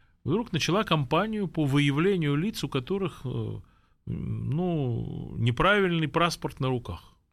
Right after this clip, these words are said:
Речь идет в основном, конечно, не о тех, кто на территории России родился,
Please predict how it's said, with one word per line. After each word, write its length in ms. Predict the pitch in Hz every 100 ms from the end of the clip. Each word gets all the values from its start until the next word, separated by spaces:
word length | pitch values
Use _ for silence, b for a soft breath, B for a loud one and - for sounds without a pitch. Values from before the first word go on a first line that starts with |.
| _ _ _ _ _ _ _ _ _ -
Речь 340 | 110 226 -
идет 300 | 170 208 208
в 80 | 160
основном, 560 | - 151 160 202 208
конечно, 540 | 160 143 151 208 - 151
не 140 | 143
о 80 | 147
тех, 180 | 147 240
кто 400 | - 160 131 117
на 140 | 120
территории 500 | 120 131 123 131 117
России 460 | 113 120 - 110 98
родился, 800 | 95 110 170 233 - 185 156 120